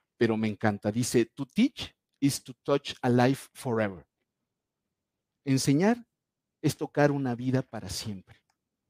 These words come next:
Yo creo que el ser maestro vale la pena, el que en algún día Dios nos va a pedir cuentas de cómo transmitiste la enseñanza.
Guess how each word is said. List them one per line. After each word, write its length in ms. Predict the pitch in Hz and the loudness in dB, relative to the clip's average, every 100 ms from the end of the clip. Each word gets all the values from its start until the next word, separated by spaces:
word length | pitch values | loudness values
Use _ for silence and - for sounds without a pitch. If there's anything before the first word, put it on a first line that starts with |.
| _ _ | _ _
Yo 180 | 143 175 | -4 -4
creo 220 | 165 175 | -4 -4
que 100 | 143 | 2
el 80 | 127 | 2
ser 220 | - 139 | 2 0
maestro 440 | 139 131 - 143 | 0 -4 -6 -8
vale 260 | 120 127 151 | 0 6 8
la 120 | 127 | 6
pena, 320 | - 123 196 - _ _ _ _ _ _ _ _ - | 4 -2 -2 -6 _ _ _ _ _ _ _ _ 10
el 160 | 127 | 10
que 340 | - 135 139 _ _ _ | 12 8 6 _ _ _
en 160 | 131 135 | 2 4
algún 280 | 127 139 | 4 2
día 200 | 135 143 | 6 6
Dios 260 | 127 120 113 | 6 2 -6
nos 160 | 113 113 | -6 -4
va 60 | |
a 60 | 110 | -4
pedir 260 | 110 110 | -2 -4
cuentas 420 | - 110 107 110 107 | -4 -8 0 0 0
de 140 | 107 - _ _ _ _ _ | -6 -10 _ _ _ _ _
cómo 360 | 147 147 147 | 0 0 0
transmitiste 1000 | 151 123 113 107 120 110 - 120 - - | -2 0 0 0 -6 -8 -8 -10 -8 2
la 120 | 107 101 | 4 4
enseñanza. 720 | 98 113 101 95 92 - - | -2 -6 -6 -8 -10 -14 -16